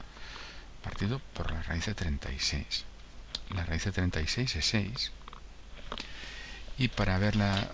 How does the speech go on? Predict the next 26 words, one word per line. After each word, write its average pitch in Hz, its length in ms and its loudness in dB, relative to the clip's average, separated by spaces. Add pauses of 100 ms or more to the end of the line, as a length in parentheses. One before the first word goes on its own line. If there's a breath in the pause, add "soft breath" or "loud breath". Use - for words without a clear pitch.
(260)
cuál 98 160 6
es 101 120 6
la 101 80 8
raíz 101 240 4
de 98 100 2
doscientos 101 420 2
setenta 107 380 2
y 104 60 4
cinco, 120 400 4
voy 101 140 4
a 104 60 6
utilizar 95 420 0
la 85 100 -2
calculadora 104 640 2
ahora 98 460 0
en 92 60 0
un 80 160 0
momentito 110 640 2 (240)
para - 260 -4 (320)
gan-, 98 220 0 (1300 loud breath)
para 92 160 -2
no 92 500 4 (1200)
sufrir - 400 4
con 87 200 4
los 95 120 4
cálculos. 123 640 6